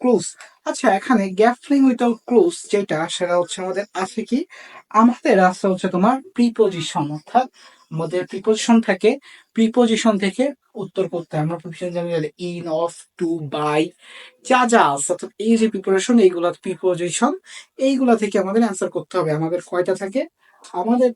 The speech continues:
থাকে হচ্ছে দশটা, অর্থাৎ আমার শূন্যস্থানের মধ্যে থাকবে এরকম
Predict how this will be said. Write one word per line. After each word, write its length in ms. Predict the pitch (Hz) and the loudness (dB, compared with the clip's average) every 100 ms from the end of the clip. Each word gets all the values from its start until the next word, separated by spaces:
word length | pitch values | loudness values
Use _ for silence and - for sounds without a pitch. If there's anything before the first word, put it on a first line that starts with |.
| - | -2
থাকে 220 | 190 165 190 | -4 -2 -2
হচ্ছে 180 | 185 185 160 | -2 -4 -2
দশটা, 280 | 165 - 214 233 | -4 -4 -2 -2
অর্থাৎ 200 | 208 190 _ _ _ - | -2 -12 _ _ _ -8
আমার 140 | 170 160 | -6 -6
শূন্যস্থানের 500 | 208 196 196 208 202 | -2 0 0 -2 -4
মধ্যে 160 | 202 196 | -4 -6
থাকবে 160 | 202 202 | -4 -4
এরকম 220 | 196 233 | -4 -2